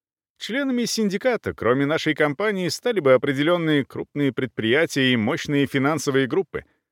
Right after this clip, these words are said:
Например, один известный концерн, который будет изготавливать специальные металлические инструменты для саламандр. С места. "Вы имеете в виду миак?" "Да, милостивый государь, я говорю о миак".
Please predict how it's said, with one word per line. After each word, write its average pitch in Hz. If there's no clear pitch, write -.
Например, 196
один 185
известный 180
концерн, 135
который 165
будет 156
изготавливать 160
специальные 170
металлические 170
инструменты 127
для 104
саламандр. 113
С -
места. 110
"Вы 170
имеете 175
в 143
виду 170
миак?" 202
"Да, 139
милостивый 92
государь, 104
я 147
говорю 208
о 127
миак". 76